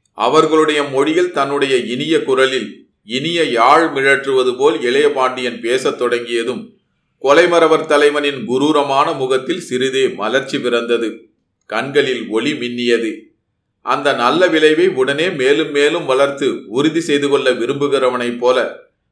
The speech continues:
கொலைமறவர் தலைவனை புகழ்ந்து கூறும் பொருளமைந்த பாடல் ஒன்றை அமைத்து தன்னுடைய அரிய இனிய குரலில் பாடவும் தொடங்கிவிட்டான் சாரகுமாரன்.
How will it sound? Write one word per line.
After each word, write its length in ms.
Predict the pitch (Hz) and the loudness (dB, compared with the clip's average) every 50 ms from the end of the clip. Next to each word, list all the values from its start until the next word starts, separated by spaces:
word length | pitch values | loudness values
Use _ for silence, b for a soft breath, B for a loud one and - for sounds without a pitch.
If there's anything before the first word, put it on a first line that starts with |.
| _ _ - | _ _ 0
கொலைமறவர் 640 | 131 143 156 180 190 180 175 170 165 156 160 156 | 2 4 4 4 4 4 4 4 4 4 4 2
தலைவனை 420 | 156 156 147 147 147 147 143 143 135 | 2 2 2 2 2 2 0 -2 -4
புகழ்ந்து 460 | 127 - 131 127 143 151 151 151 156 143 | -6 -6 -4 2 2 2 2 2 -4 -2
கூறும் 340 | 139 143 135 135 127 107 - - | 0 -2 -2 -2 -4 -6 -10 -10
பொருளமைந்த 640 | - 113 123 123 139 143 135 127 139 143 143 - 127 120 110 | -4 -4 -2 0 2 0 0 2 0 -2 -2 -2 -4 -4 0
பாடல் 360 | 113 120 135 147 147 143 131 | 2 2 4 4 2 0 0
ஒன்றை 280 | 131 127 123 127 123 120 117 | -2 -2 0 -2 0 2 0
அமைத்து 420 | 117 123 131 131 127 - 135 113 92 - - - _ _ _ _ - | 0 0 -2 -6 -6 -4 -4 -4 -4 -6 -12 -20 _ _ _ _ -4
தன்னுடைய 400 | 131 135 135 139 139 135 135 127 120 107 | -2 -2 0 0 0 0 2 2 4 4
அரிய 320 | 110 120 135 151 170 180 175 156 123 | 4 4 2 0 2 2 0 0 0
இனிய 300 | 123 127 143 151 156 147 120 | -4 -6 -6 0 0 0 0
குரலில் 460 | - 135 123 127 123 123 120 110 - - | 0 0 0 0 0 0 -2 -4 -6 -10
பாடவும் 500 | 90 104 110 120 143 139 131 139 147 151 | -6 0 0 2 2 2 0 -2 -8 -8
தொடங்கிவிட்டான் 800 | - 147 123 127 127 123 127 120 123 120 120 120 120 117 123 135 135 | -4 -4 -2 -2 -2 -6 -6 -6 -4 -6 -4 -2 0 0 0 -2 -2
சாரகுமாரன். 800 | - 113 117 120 123 120 120 120 120 113 113 113 113 110 107 | -2 0 0 0 0 -2 -4 -4 -2 -2 0 0 -2 -4 -6